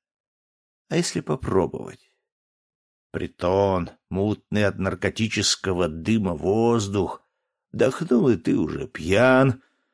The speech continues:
Теснятся фигуры, лишь отдалённо напоминающие людей, как в прочитанной ещё в детстве книжке.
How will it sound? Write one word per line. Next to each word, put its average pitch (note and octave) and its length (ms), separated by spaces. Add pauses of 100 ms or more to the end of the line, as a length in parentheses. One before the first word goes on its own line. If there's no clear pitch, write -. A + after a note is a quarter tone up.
(200)
Теснятся D#3+ 520
фигуры, E3+ 580
лишь D3+ 320
отдалённо C#3 720
напоминающие C3 960
людей, B2 400
как A#2 260
в - 100
прочитанной G#2+ 640
ещё G#2 220
в F#2+ 100
детстве G2 460
книжке. F#2+ 760